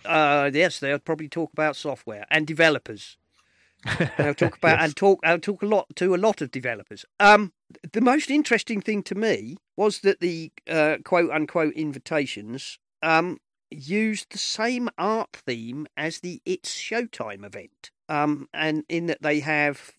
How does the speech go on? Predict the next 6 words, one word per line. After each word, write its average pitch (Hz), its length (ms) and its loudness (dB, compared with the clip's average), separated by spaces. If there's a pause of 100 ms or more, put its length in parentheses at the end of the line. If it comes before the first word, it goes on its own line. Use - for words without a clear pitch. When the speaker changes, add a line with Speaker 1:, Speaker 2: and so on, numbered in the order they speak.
(220)
Speaker 1:
the 139 140 -10
sort - 320 -10
of 131 220 -6
neon 135 800 2 (300)
line 147 440 0
drawings 117 840 -6